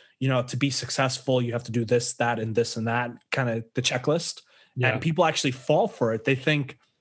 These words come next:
Speaker 1: you know, "Well, I'm not happy now, but if I work for long enough, I'll have that house."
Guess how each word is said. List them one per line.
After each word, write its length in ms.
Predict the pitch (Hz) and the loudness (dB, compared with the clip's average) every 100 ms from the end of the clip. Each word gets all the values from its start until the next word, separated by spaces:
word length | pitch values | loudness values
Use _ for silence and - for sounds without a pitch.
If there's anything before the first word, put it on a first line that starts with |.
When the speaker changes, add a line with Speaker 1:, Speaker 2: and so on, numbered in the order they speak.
| _ _ _ _ _ - | _ _ _ _ _ 0
Speaker 1:
you 80 | 151 | 2
know, 400 | 143 135 135 127 - - - _ | 4 2 0 -4 -14 -20 -20 _
"Well, 260 | 185 190 180 | 2 4 4
I'm 120 | 175 | 2
not 160 | 185 151 | 2 2
happy 340 | 127 156 156 | 2 0 2
now, 440 | 156 180 180 175 170 | 2 2 4 4 2
but 160 | 139 135 | 2 0
if 100 | 151 | 2
I 80 | |
work 200 | 135 139 135 | 2 2 0
for 140 | 139 | 0
long 280 | 139 147 147 | 2 2 2
enough, 300 | 143 143 131 | 0 0 0
I'll 100 | 117 | 0
have 180 | 120 113 | -2 -4
that 160 | 110 | -4
house." 720 | - 185 185 185 175 - - | 0 2 4 2 2 -2 -6